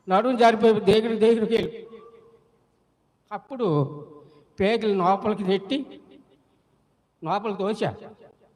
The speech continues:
పేగులు నెత్తిరి ఓ బాటిల్ సాగిపోతాయి. నా తండ్రి ఎలాగా, నా పేగులు నెత్తిరి ఎలాగా, బట్టలు సాగిపోవు, ఆయన చర్మం మొక్కలు ఎలా రాలిపోను,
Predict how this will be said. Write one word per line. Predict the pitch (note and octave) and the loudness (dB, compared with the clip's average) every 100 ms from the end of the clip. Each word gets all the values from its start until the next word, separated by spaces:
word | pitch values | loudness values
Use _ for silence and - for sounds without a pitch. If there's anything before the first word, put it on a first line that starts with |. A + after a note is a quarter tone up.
| _ _ _ _ _ - | _ _ _ _ _ 0
పేగులు | G#3+ F#3+ D3 B2 - - - - - - _ A#3+ | 0 2 0 -4 -12 -16 -20 -20 -20 -20 _ -2
నెత్తిరి | A3 A3 B3+ | -2 0 0
ఓ | B3 A#3+ C4+ | 4 6 4
బాటిల్ | C4 G3 G3 A#3 G3 | 4 2 0 -4 -4
సాగిపోతాయి. | F#3+ F3+ E3 G#2+ - - - _ _ _ _ _ _ _ - | -2 -4 -6 -12 -14 -20 -20 _ _ _ _ _ _ _ -4
నా | A#3 | 0
తండ్రి | A#3+ C#4+ C#4+ D#4 | 2 0 2 4
ఎలాగా, | D4 D4 D4+ D4+ C4 - - - - - - - - | 4 6 6 4 2 -8 -14 -18 -20 -20 -20 -10 -2
నా | C4+ | 2
పేగులు | C#4 D4 D4 | 4 2 4
నెత్తిరి | D#4 D#4 D#4+ | 2 2 2
ఎలాగా, | D#4 D4 D4+ D4+ D#4 - - - - - - _ _ _ - | 4 4 4 4 2 -2 -14 -18 -20 -20 -20 _ _ _ -6
బట్టలు | A#3 A#3 C4+ | -2 -2 -4
సాగిపోవు, | - A#3+ B3 F#3 G3 D#3 - - - _ _ - | -2 -4 -4 -8 -8 -8 -14 -20 -20 _ _ 0
ఆయన | A#3 | 0
చర్మం | A#3 A#3+ C4 D4 D4 | 0 0 0 0 0
మొక్కలు | C#4+ C#4+ D#4 | -2 2 4
ఎలా | D4+ D#4 | 6 6
రాలిపోను, | D4+ D4+ A#3+ D4 C4 F#3 | 6 4 4 0 0 -4